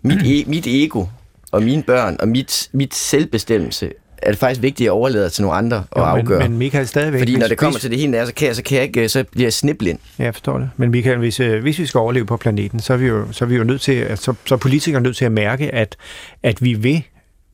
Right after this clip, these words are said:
Speaker 1: den forandring, der skal til. At vi vil handle i forhold til det, som er nødvendigt, ikke? Og det er kun der, jeg ser julen som, øh,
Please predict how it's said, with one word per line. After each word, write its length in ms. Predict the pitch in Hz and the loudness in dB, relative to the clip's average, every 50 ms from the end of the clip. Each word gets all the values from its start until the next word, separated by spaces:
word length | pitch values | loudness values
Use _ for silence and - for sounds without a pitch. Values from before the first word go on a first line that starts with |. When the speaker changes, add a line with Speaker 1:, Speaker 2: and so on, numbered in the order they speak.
| _ _ _ _ _ _ _ _ _ | _ _ _ _ _ _ _ _ _
Speaker 1:
den 160 | - 123 117 - | 0 0 0 0
forandring, 440 | - 123 107 110 - - 127 113 | 0 0 0 0 0 -2 -2 0
der 60 | 107 117 | 0 -2
skal 200 | - - 117 101 | -2 -2 -4 -2
til. 280 | - 113 113 107 95 - - - _ _ _ - | -2 -2 -2 -2 -2 -6 -10 -16 _ _ _ 0
At 120 | 123 104 | 0 2
vi 80 | 110 110 | 2 2
vil 140 | 113 135 | 2 2
handle 280 | 117 107 117 113 113 131 | 2 2 2 2 2 0
i 60 | 127 | 0
forhold 280 | - - 120 107 110 113 | 0 0 0 0 0 -2
til 200 | - - 113 - | -2 -4 -2 0
det, 140 | 117 110 - | 0 -2 0
som 280 | - 123 110 104 107 110 | 0 0 0 0 0 0
er 100 | 110 104 | 0 2
nødvendigt, 460 | 101 107 104 107 107 120 127 120 123 | 2 2 2 0 0 -2 -2 0 0
ikke? 160 | 131 135 - - - - - - - - | 0 -2 -4 -8 -14 -14 -12 -14 -4 0
Og 120 | 131 117 | 2 2
det 60 | 127 | 4
er 40 | 131 | 4
kun 160 | 120 165 170 | 4 2 2
der, 80 | 160 180 | 2 2
jeg 140 | 160 151 143 | 0 0 0
ser 220 | - - 156 143 | 0 0 0 2
julen 380 | 143 135 139 156 160 160 156 151 | 2 2 2 2 2 0 -2 -2
som, 260 | - - 143 127 123 | 0 0 0 2 2
øh, 200 | 123 117 110 113 | 2 2 0 0